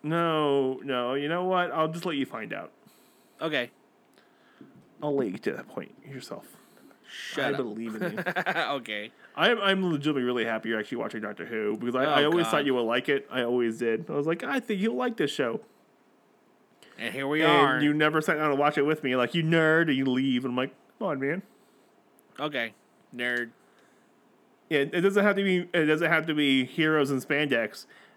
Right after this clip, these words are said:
Speaker 1: They could be wearing trench coats with sonic screwdrivers. Come on.
Speaker 2: Uh-huh, and psychic papers.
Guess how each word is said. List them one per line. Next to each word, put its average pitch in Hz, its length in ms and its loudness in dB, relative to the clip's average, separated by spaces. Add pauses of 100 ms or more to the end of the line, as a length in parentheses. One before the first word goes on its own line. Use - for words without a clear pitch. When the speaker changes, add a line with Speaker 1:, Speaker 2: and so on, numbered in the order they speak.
Speaker 1:
They 139 240 0
could 160 180 -6
be 165 120 2
wearing 127 640 0
trench 131 380 -4
coats 120 360 -4
with 110 180 -6
sonic 110 380 -4
screwdrivers. 98 540 -12
Come 110 160 -14
on. - 80 -20
Speaker 2:
Uh-huh, 120 440 -6
and 120 160 -10
psychic 143 540 -4
papers. 107 600 -8